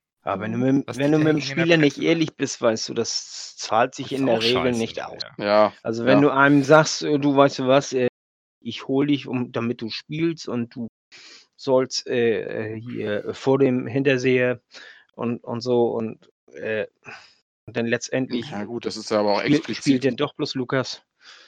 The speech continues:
Speaker 4: Das hat er ja nicht explizit gesagt. Er hat nur gesagt, er will die
Speaker 3: Nee.
Speaker 4: Qualität erhöhen.
Speaker 1: Ja,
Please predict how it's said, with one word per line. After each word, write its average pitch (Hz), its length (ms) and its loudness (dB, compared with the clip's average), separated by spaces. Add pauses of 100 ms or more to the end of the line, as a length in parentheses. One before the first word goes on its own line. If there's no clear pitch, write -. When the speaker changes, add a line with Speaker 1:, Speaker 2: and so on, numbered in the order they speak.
(220)
Speaker 4:
Das - 140 -10
hat 123 100 6
er 117 60 10
ja 120 100 8
nicht 135 140 0
explizit 160 440 -6
gesagt. 170 360 0
Er 110 60 -2
hat - 60 -6
nur 113 100 -4
gesagt, 123 240 -4
er 127 120 -2
will 135 100 -2
die 131 60 -10
Speaker 3:
Nee. 117 60 -16
Speaker 4:
Qualität 139 420 -4
erhöhen. 92 400 -4 (360)
Speaker 1:
Ja, 104 400 2